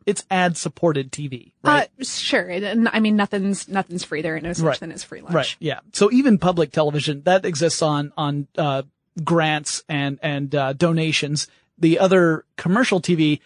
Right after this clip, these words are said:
Speaker 1: that existed through ad supported. But anyway, the issue was that in rural areas,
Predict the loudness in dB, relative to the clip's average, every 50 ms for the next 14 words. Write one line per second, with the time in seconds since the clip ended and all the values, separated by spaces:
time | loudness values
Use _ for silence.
0 | _ _ 2 4 4 4 4 2 0 0 0 -2 -4 -4 -4 -2 0 0 0 0
1 | -2 _ -4 0 2 2 2 2 0 -4 -8 -8 -8 -8 -6 -6 -6 -4 -4 -2
2 | 0 2 4 4 4 4 4 6 6 4 4 2 -2 _ _ _ _ _ _ _
3 | _ _ _ _ _ _ -8 -6 -2 0 0 2 2 2 4 2 2 4 4 4
4 | 4 4 4 2 2 4 4 4 4 4 4 4 4 2 2 4 4 2 2 0
5 | -2